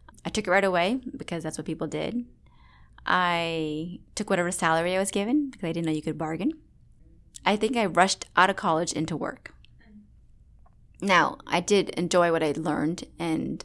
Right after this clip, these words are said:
I wanted to get a job to get paid. But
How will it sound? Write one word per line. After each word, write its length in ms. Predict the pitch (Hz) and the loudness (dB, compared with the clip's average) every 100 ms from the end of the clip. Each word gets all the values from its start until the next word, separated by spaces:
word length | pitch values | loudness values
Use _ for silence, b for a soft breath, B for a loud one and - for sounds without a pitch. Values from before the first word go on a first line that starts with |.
| - | -6
I 80 | |
wanted 420 | 160 151 147 156 - | -4 -2 -2 -2 -4
to 60 | |
get 140 | - - | -8 -6
a 60 | |
job 260 | - - - | -4 -4 -4
to 80 | 160 | -6
get 160 | - | -6
paid. 360 | - - - - B B B 208 B B B B - | -6 -6 -8 -10 B B B -20 B B B B 0
But 420 | 190 170 160 - | 4 4 2 -4